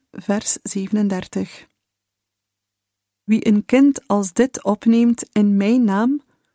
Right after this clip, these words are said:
neemt mij op. En wie mij opneemt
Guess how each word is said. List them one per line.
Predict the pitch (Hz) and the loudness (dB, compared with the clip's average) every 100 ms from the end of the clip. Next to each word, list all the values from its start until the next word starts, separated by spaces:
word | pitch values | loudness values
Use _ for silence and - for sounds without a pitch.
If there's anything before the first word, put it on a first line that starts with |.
| _ _ | _ _
neemt | 214 220 208 - | 0 2 0 -2
mij | 202 202 202 - | 0 0 0 -2
op. | 196 190 - - _ _ _ _ _ _ _ _ _ _ | -6 -6 -14 -20 _ _ _ _ _ _ _ _ _ _
En | 208 208 | 0 0
wie | 208 196 | 0 0
mij | 196 240 - | 0 -2 -2
opneemt | 269 - 240 240 247 - - | -4 0 0 2 -2 -4 -10